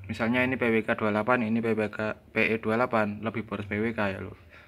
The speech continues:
Cuman dari performa lebih enak ini, dari putaran atasnya lebih berasa powernya karena bahan bakar yang masuk dan udara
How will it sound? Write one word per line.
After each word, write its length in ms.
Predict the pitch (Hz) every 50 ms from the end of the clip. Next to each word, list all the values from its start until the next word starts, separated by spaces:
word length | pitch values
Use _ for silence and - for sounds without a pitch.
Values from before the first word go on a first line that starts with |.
| - - - -
Cuman 160 | - - 120
dari 240 | - 120 107 110 104
performa 480 | - 117 110 - 120 110 110 120 127 131 123
lebih 160 | - - 110
enak 160 | 104 113 107 107
ini, 120 | 117 113 -
dari 160 | 104 104 104 113 -
putaran 560 | - 110 - 110 110 110 107 110 110 113 113
atasnya 400 | - 107 110 113 117 120 123 123
lebih 400 | 120 110 98 95 101 101 101 - - - _ _ _ _ _ - - - - - -
berasa 400 | - 110 110 104 - - 113 110
powernya 480 | 110 110 110 110 113 117 113 120 110 104 107
karena 240 | 107 107 113 117 113
bahan 240 | - 113 104 104
bakar 480 | 101 101 98 98 113 113 113 110 107 110
yang 240 | 110 104 104 104 104 - - _ _ -
masuk 400 | 98 98 - - 123 113 - - -
dan 160 | - 107 104
udara 480 | 104 104 104 107 101 107 120 123 123